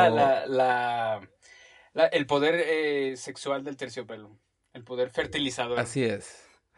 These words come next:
Speaker 1: Solo, solo lo conocía en telas parisina y ya.
Speaker 2: Bien. No, no, no, está bien.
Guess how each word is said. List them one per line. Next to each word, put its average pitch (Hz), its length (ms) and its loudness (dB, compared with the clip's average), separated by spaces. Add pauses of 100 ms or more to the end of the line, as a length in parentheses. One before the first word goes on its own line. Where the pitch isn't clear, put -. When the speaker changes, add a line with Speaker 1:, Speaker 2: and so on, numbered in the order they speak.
(140)
Speaker 1:
Solo, 151 380 2
solo 208 220 2
lo 190 120 2
conocía 160 380 2
en 160 80 -2
telas 156 260 0
parisina 117 600 -2
y 107 100 -8
ya. 98 200 -12 (500)
Speaker 2:
Bien. 113 260 -14 (460)
No, 139 160 -2
no, 180 120 -8
no, 180 140 -10
está 170 200 -12
bien. 135 240 -12